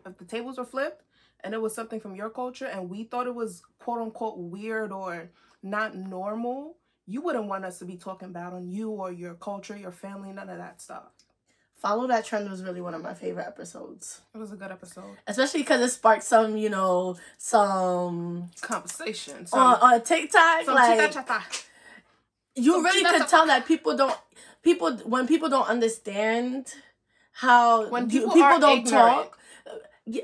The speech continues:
Speaker 2: like, when people... Yeah, like, if you don't understand how someone talk, you automatically, to take it to offense, like, you have to understand that of,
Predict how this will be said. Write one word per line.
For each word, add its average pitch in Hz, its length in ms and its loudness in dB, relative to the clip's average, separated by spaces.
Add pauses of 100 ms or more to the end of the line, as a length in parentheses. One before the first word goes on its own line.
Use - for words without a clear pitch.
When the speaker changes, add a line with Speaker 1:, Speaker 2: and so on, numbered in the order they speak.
Speaker 2:
like, 254 180 -2
when 285 120 -2
people... 349 320 -2 (360)
Yeah, 381 200 2
like, 247 200 2
if 247 120 -2
you 311 80 0
don't 370 140 -2
understand 285 360 -2
how 269 80 0
someone 247 300 -4
talk, 254 340 -2 (340)
you 254 240 2
automatically, 254 540 0
to - 160 -6
take 233 240 0
it 262 120 -8
to 214 160 -2
offense, 190 580 -8 (300)
like, 220 340 -2 (160)
you 247 200 -2
have 302 180 2
to 294 80 -2
understand 226 440 0
that 190 300 -4 (300)
of, 220 220 -2